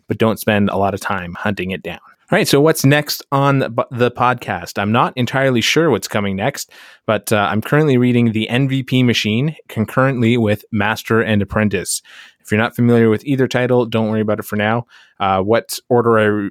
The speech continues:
review them in depends entirely on when I finish them, but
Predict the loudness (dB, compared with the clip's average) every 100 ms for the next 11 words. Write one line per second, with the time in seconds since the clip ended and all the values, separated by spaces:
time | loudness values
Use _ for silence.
0 | -6 -2 -2 2 2 4 4 4 2 2
1 | 2 0 0 2 2 0 0 -2 -2 0
2 | 0 0 -2 -2 _ _ _ -4 -2 -2
3 | -6